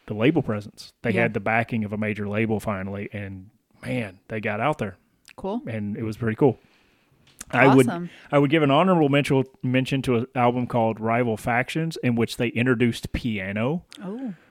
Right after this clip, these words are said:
Speaker 1: Which was a very cool choice for them to do, which, which was unheard of for bands that,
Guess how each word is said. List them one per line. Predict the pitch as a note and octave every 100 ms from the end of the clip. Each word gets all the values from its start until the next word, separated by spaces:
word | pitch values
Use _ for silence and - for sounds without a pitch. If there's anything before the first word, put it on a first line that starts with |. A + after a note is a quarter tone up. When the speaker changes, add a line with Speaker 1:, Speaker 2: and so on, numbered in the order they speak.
| _
Speaker 1:
Which | - A#2+ A#2 - -
was | - A#2+ A2+
a | A2
very | G2 G#2 A2+ B2 C#3+
cool | C3 C3+ B2+
choice | - B2+ B2 C3
for | -
them | B2 B2
to | A#2
do, | A2 A#2 C3
which, | A#2 A2 - -
which | - A2 G#2+ B2
was | G#2+ -
unheard | A2 G#2 G#2+
of | A#2 B2 D3
for | - - B2+
bands | A2 A2+ A#2 A#2
that, | A2+ A2